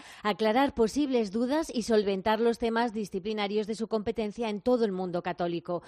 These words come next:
Un nombramiento que ha venido unido a su elevación a la dignidad de arzobispo por parte del Papa, que le ha asignado la sede titular de Cerveteri con dignidad de arzobispo.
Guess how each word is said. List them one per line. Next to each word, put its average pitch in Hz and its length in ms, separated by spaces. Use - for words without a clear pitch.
Un 214 120
nombramiento 247 760
que 226 120
ha - 20
venido 208 300
unido 220 320
a 262 80
su 220 180
elevación 196 520
a 302 60
la 285 120
dignidad 220 480
de 277 80
arzobispo 254 580
por 208 160
parte 202 300
del 190 160
Papa, 208 380
que 190 160
le 170 100
ha 165 40
asignado 202 480
la 185 200
sede 269 260
titular 240 460
de 233 100
Cerveteri 180 720
con 190 240
dignidad 208 480
de 240 100
arzobispo. 180 760